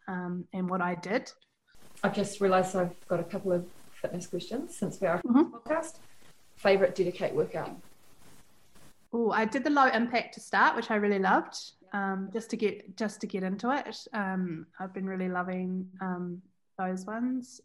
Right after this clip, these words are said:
Speaker 1: Um, yeah, I'd probably say those ones at this stage. I'm sort of working my way up to the more high intense stuff at the moment.
Speaker 2: And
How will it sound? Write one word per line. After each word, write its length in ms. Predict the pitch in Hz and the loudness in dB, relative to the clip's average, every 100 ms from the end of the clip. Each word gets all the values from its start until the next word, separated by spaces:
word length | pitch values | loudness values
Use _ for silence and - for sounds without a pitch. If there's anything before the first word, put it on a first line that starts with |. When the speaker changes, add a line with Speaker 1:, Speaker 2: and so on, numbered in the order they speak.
| - | -8
Speaker 1:
Um, 680 | 196 190 185 185 185 190 190 _ _ _ _ _ _ _ | -6 -2 -2 -2 -4 -6 -12 _ _ _ _ _ _ _
yeah, 200 | 220 196 | 2 2
I'd 80 | 190 | 4
probably 200 | 262 262 | 4 4
say 200 | 254 220 | 4 4
those 280 | 208 202 202 | 6 4 4
ones 220 | 202 196 | -2 -4
at 80 | 196 | -4
this 160 | 196 | -8
stage. 320 | - 214 262 233 | -2 0 2 0
I'm 140 | 208 | -2
sort 180 | 208 214 | 2 2
of 60 | |
working 280 | 208 202 208 | 4 2 0
my 120 | 196 | 0
way 160 | 196 185 | 2 4
up 200 | 185 - | 2 0
to 80 | - | -8
the 40 | 196 | -4
more 140 | 180 | -4
high 240 | - 175 | -2 -4
intense 380 | 190 196 190 - | -2 -6 -8 -12
stuff 240 | - 196 202 | -10 -10 -8
at 80 | 208 | -6
the 60 | |
moment. 340 | 208 220 277 277 - - - - | -4 -2 -4 -6 -16 -20 -20 -6
Speaker 2:
And 320 | 196 208 196 | -2 0 0